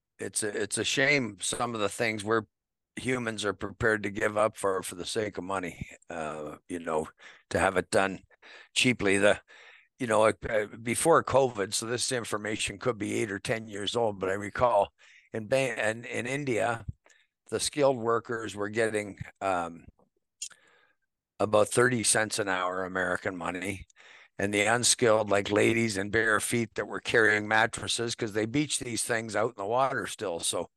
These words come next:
they were, they were getting less money. In Bangladesh, who took over a lot of the shipbreaking, uh, the men at that point were getting twenty cents an hour, and the women were getting twelve cents an hour.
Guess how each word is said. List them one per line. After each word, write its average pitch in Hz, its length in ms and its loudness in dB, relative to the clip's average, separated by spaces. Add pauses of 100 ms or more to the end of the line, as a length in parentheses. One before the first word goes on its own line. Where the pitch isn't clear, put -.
(580)
they 113 200 0
were, 110 320 2
they 123 180 2
were 117 140 -2
getting 113 240 -4
less 117 300 0
money. 110 320 -2
In 101 180 -8
Bangladesh, 127 840 4
who 101 200 -6 (400)
took 120 220 -2
over 104 220 2
a 98 100 2
lot 107 220 4
of 104 80 -8
the 101 80 -4
shipbreaking, 98 760 -4 (640)
uh, 98 140 2
the 101 180 2
men 113 240 4
at 107 100 -2
that 107 280 4
point 117 240 -2
were 104 100 -6
getting 107 320 -6
twenty 120 380 0
cents 107 340 -4
an 107 120 -8
hour, 98 300 0
and 98 140 -4
the 107 80 -4
women 107 320 -4
were 92 220 -8
getting 98 260 0
twelve 98 400 2
cents 87 300 -6
an 82 100 -8
hour. 76 380 -4